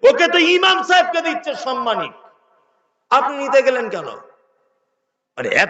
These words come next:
যত জ্বালা ইমাম সাহেবদের উপরে। আল্লাহু আকবার। পৃথিবীর এরকম কোনো চাকরি আছে যে চব্বিশ ঘন্টা ডিউটি করতে হয়?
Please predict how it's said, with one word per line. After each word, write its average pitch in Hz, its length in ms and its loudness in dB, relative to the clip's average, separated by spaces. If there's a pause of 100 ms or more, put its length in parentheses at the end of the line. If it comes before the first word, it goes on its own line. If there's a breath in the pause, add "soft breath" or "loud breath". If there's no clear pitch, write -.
(120)
যত 240 600 6
জ্বালা 226 480 4 (540)
ইমাম 233 280 2
সাহেবদের 208 380 2
উপরে। 226 400 -2 (640)
আল্লাহু 196 540 4
আকবার। - 480 -4 (1300)
পৃথিবীর 180 460 2
এরকম 180 260 -2
কোনো 185 180 -2
চাকরি 175 360 0
আছে 175 200 0 (260)
যে 143 80 -8
চব্বিশ 156 420 2
ঘন্টা 180 220 2
ডিউটি 165 260 -4
করতে - 240 0
হয়? 262 200 -6